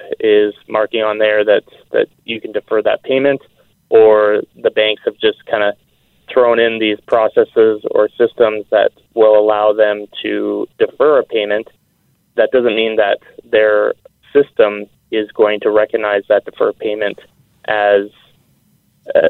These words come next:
like, as a okay. Uh, it might just show up as a late payment.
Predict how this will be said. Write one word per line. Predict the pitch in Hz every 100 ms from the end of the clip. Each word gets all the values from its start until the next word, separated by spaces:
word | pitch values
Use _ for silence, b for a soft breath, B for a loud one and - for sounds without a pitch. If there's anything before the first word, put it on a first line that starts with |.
| -
like, | - 107 _ _ _ - _ -
as | 110 107
a | 104 101 - _ 117
okay. | 113 - 120 160 - - - 110
Uh, | 110 107
it | 113 107
might | 110 104 107
just | -
show | 113 104
up | -
as | 104 104
a |
late | 104 104 -
payment. | 107 107 113